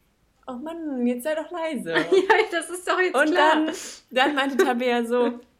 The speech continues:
Speaker 1: "Ja, ähm, das ist dann und dann fertig, ähm, du kommst aus der Bahnstation raus und es ist wirklich direkt da, also voll easy, aber ich kann das sonst auch machen." Und dann ich so, "Nee, wenn's direkt da ist und dann ist ja voll easy zu finden, so."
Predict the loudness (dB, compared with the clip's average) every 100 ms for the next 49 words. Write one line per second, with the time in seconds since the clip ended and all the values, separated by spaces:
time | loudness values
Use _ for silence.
0 | -10 0 2 4 2 0 -2 0 0 -4
1 | -4 -4 -2 -2 -4 -4 -4 -4 -8 -8
2 | -2 0 0 -4 -4 -6 -6 -8 -6 -4
3 | -2 -4 -4 -10 -10 -10 -8 -6 -2 -2
4 | -4 -6 -8 -8 -10 -6 -6 -6 -10 -10
5 | -10 -10 -4 -2 -2 -4 -10 -10 -10 -6
6 | -6 -6 -10 -8 -8 -6 -4 -6 -8 -6
7 | -6 -6 -12 -12 -10 -12 -14 -16 -20 _
8 | _ _ _ -10 -6 -6 -6 -8 -10 -8
9 | -6 -8 -10 -10 -10 -12 -14 -8 -6 -8
10 | -12 -14 -12 -12 -12 -14 -14 -14 -12 -14
11 | -16 -16 -14 -16 -16 -20 -20 -20